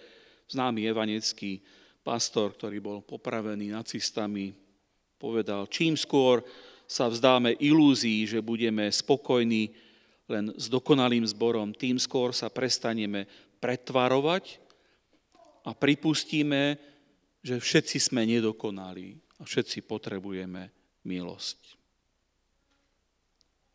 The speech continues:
Ak denne neďakujeme za náš zbor, do ktorého nás Pán Boh postal, poslal, do ktorého nás postavil,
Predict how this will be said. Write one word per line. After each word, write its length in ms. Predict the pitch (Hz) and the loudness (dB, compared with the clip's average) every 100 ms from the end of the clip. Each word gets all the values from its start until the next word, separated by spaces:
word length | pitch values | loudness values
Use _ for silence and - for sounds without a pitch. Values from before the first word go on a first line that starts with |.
| _ _ 302 _ 277 _ _ _ _ _ _ _ _ _ _ _ _ _ _ - | _ _ _ _ _ _ _ _ _ _ _ _ _ _ _ _ _ _ _ -2
Ak 240 | 113 - - _ _ | -2 -2 -18 _ _
denne 560 | 123 120 123 117 107 104 _ - - _ - | -2 0 0 -2 -4 -6 _ -20 -20 _ 0
neďakujeme 640 | 147 156 131 120 110 107 | 4 4 4 2 2 2
za 160 | 98 120 | 0 2
náš 400 | 117 107 104 101 | 2 0 -2 -8
zbor, 400 | 101 110 92 95 | -6 -2 -2 -6
do 80 | - | -12
ktorého 400 | 104 - 98 98 | -12 -8 -6 -4
nás 480 | 101 98 98 - - - | -6 -6 -6 -6 -8 -8
Pán 160 | 107 | -4
Boh 160 | 104 98 | -4 -4
postal, 560 | - 110 - - 92 92 - _ - | -4 -4 -4 -6 -12 -14 -20 _ -2
poslal, 480 | 117 - 107 95 101 _ _ _ _ _ | 0 0 -8 -12 -14 _ _ _ _ _
do 80 | - | -8
ktorého 320 | - 120 110 | 0 0 2
nás 160 | 113 110 - | 0 0 4
postavil, 800 | 139 131 - 107 101 95 101 | 4 2 -4 -6 -6 -12 -14